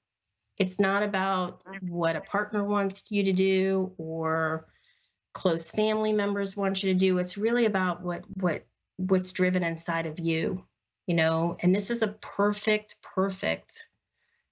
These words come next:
year to do this. So whatever is calling to you this year,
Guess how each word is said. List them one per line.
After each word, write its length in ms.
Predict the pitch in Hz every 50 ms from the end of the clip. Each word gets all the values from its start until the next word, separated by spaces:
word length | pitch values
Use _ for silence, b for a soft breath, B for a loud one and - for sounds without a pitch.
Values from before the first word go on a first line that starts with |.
| _ _ _ _
year 300 | 185 175 180 180 180 175
to 100 | 170 160
do 260 | 156 156 160 160 160
this. 520 | - - - - - 185 - - - - - -
So 220 | - - 196 185
whatever 760 | 180 180 175 - - - _ - 185 190 196 196 208 208 220
is 160 | 214 202 208
calling 540 | - - - - 185 190 190 196 202 208 202 190
to 140 | - 220
you 340 | 214 208 214 214 214 220 220
this 340 | 214 220 220 220 - - -
year, 460 | 220 214 214 214 214 214 220 214 214